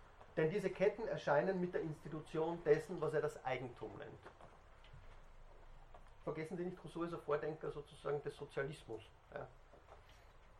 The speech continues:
Die Entwicklung des Kulturzustands und seiner Ordnungen, insbesondere die dieser Institution des Eigentums, ist für Rousseau beklagenswert, keine Frage. Aber sie ist auch notwendig.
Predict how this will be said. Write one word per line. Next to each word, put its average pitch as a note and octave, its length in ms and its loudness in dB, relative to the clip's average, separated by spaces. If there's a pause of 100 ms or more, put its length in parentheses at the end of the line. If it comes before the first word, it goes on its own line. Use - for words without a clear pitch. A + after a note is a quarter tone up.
(1500)
Die F#3 60 8
Entwicklung B3 420 4
des G3+ 160 8
Kulturzustands A#3+ 1080 -2
und G3+ 120 0
seiner D3 280 6
Ordnungen, G#3 560 8
insbesondere F#3 680 0
die F3+ 160 -4
dieser F3 320 -2
Institution D#3 720 -4
des D3 140 -6
Eigentums, G3 580 2 (960)
ist F3+ 180 -4
für A3 120 8
Rousseau G3+ 360 8
beklagenswert, C#3+ 1000 4
keine G3 280 12
Frage. A#2+ 440 6 (840)
Aber F#3 300 10
sie G3 140 2
ist G3+ 200 0
auch G#3+ 140 4
notwendig. E3 600 2